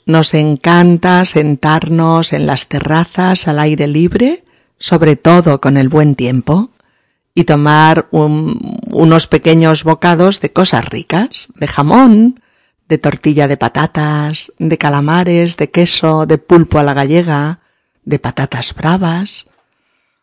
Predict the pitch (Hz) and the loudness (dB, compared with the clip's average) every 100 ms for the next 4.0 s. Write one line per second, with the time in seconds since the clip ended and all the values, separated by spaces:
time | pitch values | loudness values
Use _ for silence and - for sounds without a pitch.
0 | _ _ 147 139 139 156 170 147 139 - | _ _ -2 0 2 4 4 2 0 -2
1 | 139 139 165 165 196 196 180 170 214 _ | -2 -2 0 2 2 0 -4 -6 -8 _
2 | _ - 165 - 156 143 147 147 139 - | _ -4 -2 0 0 0 -2 -2 -4 -6
3 | 127 - 143 156 147 143 160 - - | -6 -4 -4 -2 -2 -4 -6 -10 -10